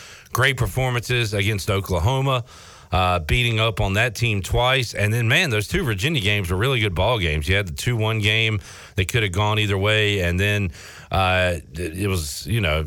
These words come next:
a, a game for a while. Virginia extended the lead, uh, that Sunday night, but you guys were able to make a rally. So really, uh, you know, two dominant efforts by the Pirates and then two good games that, that just didn't go your way. Is that kinda how you look at it?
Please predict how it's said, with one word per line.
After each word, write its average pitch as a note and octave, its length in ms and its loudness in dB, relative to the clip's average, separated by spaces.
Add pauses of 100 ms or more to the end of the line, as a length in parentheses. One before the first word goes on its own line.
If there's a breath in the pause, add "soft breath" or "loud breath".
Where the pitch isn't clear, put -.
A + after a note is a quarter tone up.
(120)
a, F2+ 220 -2
a G2 40 2
game A2+ 380 0
for G#2+ 280 -2
a F#2 60 0
while. A2+ 380 2
Virginia F2+ 500 -2
extended A2 400 -2
the G2+ 100 0
lead, G#2+ 380 0
uh, F2+ 220 2
that F2 180 0
Sunday G#2 380 -2
night, G2+ 280 0
but F2 100 -2
you F#2 100 2
guys G2 280 2
were F#2+ 120 2
able G2 160 0
to F#2 60 0
make F#2+ 240 0
a F#2+ 40 0
rally. G2 400 2
So F#2 280 0 (420 loud breath)
really, C#3 420 2
uh, G2 320 2
you A2+ 120 0
know, F#2+ 180 0
two C3+ 540 0 (300 loud breath)
dominant D3 520 2
efforts C#3+ 380 0
by C#3 160 2
the C3 80 -2
Pirates C#3 380 2
and G#2+ 80 0
then A2+ 120 -2
two D3 180 2
good C3 240 0
games B2 360 0
that, G2 180 0
that G2 100 2
just G2+ 220 -2
didn't A2 160 0
go A2 80 2
your G#2 140 0
way. G#2 260 2
Is C#2+ 80 -4
that F2 240 -4
kinda F#2 200 0
how F#2 80 2
you G2 160 2
look G2+ 140 -2
at G2+ 140 0
it? E2 100 -12